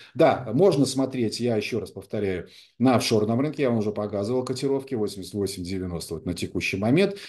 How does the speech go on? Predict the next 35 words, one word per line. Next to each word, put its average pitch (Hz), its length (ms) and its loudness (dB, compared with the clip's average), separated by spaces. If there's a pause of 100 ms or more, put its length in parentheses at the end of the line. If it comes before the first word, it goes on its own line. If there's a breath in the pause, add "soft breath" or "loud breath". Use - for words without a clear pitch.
(120 loud breath)
Есть, 196 400 4
э, 143 400 4
стакан, 156 640 4 (760)
э, 135 160 8
U 143 180 8
S 120 80 4
D 139 140 0
T 95 360 0
через 98 300 -6
стейблкоин, 135 680 0
Tether, 147 420 0 (360 loud breath)
Э, 107 160 0
вы 139 160 4
можете 120 420 0
<clears throat> - 40 -8
это 143 280 4
делать 113 280 2
на 113 60 -2
платформе 110 600 -4
Bitbanker. 131 560 -2
Ну, 135 180 -2
вот 110 200 -6
платформа 156 480 0
Bitbanker 131 520 0
передо 104 380 -2
мной. 170 280 -4 (260 loud breath)
Все 160 160 0
они 123 160 6
котируют. 175 640 4 (260 loud breath)
Э, 110 260 -2
девяносто 127 520 -2
девяносто 113 520 -4
шесть. 190 540 -4 (100)
Собственно 120 400 -2
говоря, 123 480 4